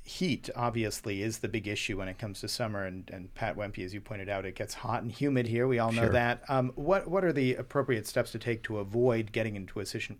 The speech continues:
Speaker 1: a situation where one's overheating and facing heat stroke or heat illness of some sort?
Speaker 2: Well, they monitor body weight. The coaches will, especially, um, in the, in the, in the football environments that are, are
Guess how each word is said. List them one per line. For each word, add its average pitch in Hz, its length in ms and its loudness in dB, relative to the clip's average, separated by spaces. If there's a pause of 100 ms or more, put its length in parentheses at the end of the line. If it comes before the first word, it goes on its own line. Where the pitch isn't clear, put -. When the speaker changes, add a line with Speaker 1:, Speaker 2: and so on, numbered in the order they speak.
Speaker 1:
a 113 100 -4
situation 113 520 -2
where 101 100 -4
one's 95 400 -6
overheating 104 560 -2
and 87 240 -8
facing 95 380 -4
heat 110 180 -6
stroke 85 320 -6
or 87 40 -8
heat 101 280 -8
illness 85 300 -8
of 95 100 -12
some - 160 -12
sort? 87 240 -14 (300)
Speaker 2:
Well, 143 100 8
they 147 80 12
monitor 135 480 10
body 104 320 10
weight. 92 420 4
The 104 140 -2
coaches 104 480 4
will, 90 240 4 (260)
especially, 101 760 4
um, 82 400 0 (720)
in 104 220 2
the, 87 400 0 (720)
in 101 160 -2
the, 90 140 0 (180)
in 98 200 -4
the 78 60 -2
football 117 360 6
environments 95 520 6
that 87 140 2
are, 80 220 0 (380)
are - 260 -8